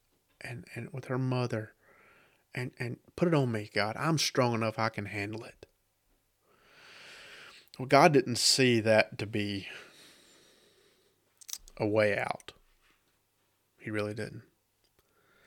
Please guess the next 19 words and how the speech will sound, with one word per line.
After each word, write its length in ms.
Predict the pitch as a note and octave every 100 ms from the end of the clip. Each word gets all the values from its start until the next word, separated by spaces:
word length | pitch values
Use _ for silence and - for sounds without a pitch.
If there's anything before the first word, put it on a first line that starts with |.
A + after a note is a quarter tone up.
| - - - -
So 140 | C3
the 60 | A#2+
next 180 | B2 -
night, 400 | A#2 A2 A2 -
we're, 320 | A#2+ G#2+ G#2 - - _ -
we're 100 | G#2+
still 340 | - A#2 A2
in 80 | G#2
that 200 | G#2 G2+
hotel 360 | G#2 - G#2+ G#2+
room, 400 | G#2 G#2 G#2+ G#2
and 160 | G#2
we're 80 | G#2+
still 240 | - A2
going 220 | A2 G#2+ G#2+
back 280 | G#2 G#2+
and 140 | G#2+ G#2
forth, 420 | A2+ A2 G#2+ -
and, 200 | A2+ A#2